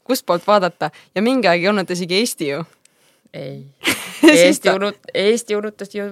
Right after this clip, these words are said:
Speaker 2: selle tagamise otsa ära.
Speaker 1: Just. Ja sealt tuligi see kuningriik loodud ja mulle nii meeldib see ütlus, et, ähm, ma täpselt seda sõnastust või neid õiget sõnu ei tea, aga selle kuningriigi loomise kohta oligi see lause, et üks, äh, eks see sõr-, sõrve-,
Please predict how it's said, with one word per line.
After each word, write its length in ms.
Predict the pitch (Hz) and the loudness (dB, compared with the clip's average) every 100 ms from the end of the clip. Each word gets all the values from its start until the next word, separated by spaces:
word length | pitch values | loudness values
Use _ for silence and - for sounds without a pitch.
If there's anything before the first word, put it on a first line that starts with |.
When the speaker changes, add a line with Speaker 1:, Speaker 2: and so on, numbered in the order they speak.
| 190 - - | -14 -18 -16
Speaker 2:
selle 160 | 202 | -8
tagamise 440 | 202 214 214 202 208 | -2 0 0 -2 -8
otsa 220 | 214 220 | -8 -4
ära. 160 | 220 214 185 | -4 -4 -6
Speaker 1:
Just. 220 | 202 - - - | -8 -14 -20 -8
Ja 120 | 180 | -4
sealt 240 | 202 208 | -2 -2
tuligi 360 | - 226 185 165 | 0 -2 -2 -4
see 540 | 175 151 160 156 160 160 | -6 -6 -6 -8 -8 -8
kuningriik 640 | 202 202 175 165 160 - | -6 -4 -6 -6 -8 -4
loodud 340 | 180 175 151 156 | -2 -2 -4 -6
ja 60 | |
mulle 220 | 185 220 | -2 -2
nii 160 | 226 233 | 0 0
meeldib 320 | 214 202 170 | 0 -2 -4
see 140 | - 208 | -8 -10
ütlus, 240 | - 165 | -8 -8
et, 140 | 160 - - - _ _ - | -8 -10 -20 -20 _ _ -8
ähm, 460 | 151 151 147 147 - _ | -6 -6 -8 -10 -14 _
ma 100 | - | -6
täpselt 300 | 196 190 185 | -6 -6 -12
seda 160 | 160 160 | -10 -6
sõnastust 600 | 269 240 - 156 - - | -2 -2 -6 -12 -14 -10
või 140 | 160 160 | -8 -6
neid 100 | 165 | -6
õiget 240 | 226 175 | -6 -6
sõnu 280 | - 220 170 | -4 -4 -4
ei 80 | 156 | -4
tea, 160 | 190 165 | -2 -2
aga 180 | 160 147 147 151 - | -4 -8 -6 -8 -10
selle 460 | - 185 170 151 180 | -8 -6 -4 -6 -6
kuningriigi 460 | 214 202 160 160 185 | -6 -6 -6 -6 -4
loomise 260 | 190 165 | -4 -4
kohta 280 | 165 180 - | -6 -6 -4
oligi 300 | 180 160 156 | -4 -6 -8
see 100 | 156 | -6
lause, 380 | 165 196 190 156 | -2 -2 -2 -6
et 560 | 151 _ - _ - 160 | -8 _ -20 _ -14 -14
üks, 240 | - - - | -10 -10 -8
äh, 180 | 151 151 - | -8 -8 -12
eks 160 | 175 185 | -12 -8
see 60 | 170 | -4
sõr-, 240 | 208 208 - - 160 | -4 -4 -8 -14 -12
sõrve-, 640 | 175 214 220 170 160 160 | -8 -6 -2 -2 -2 -8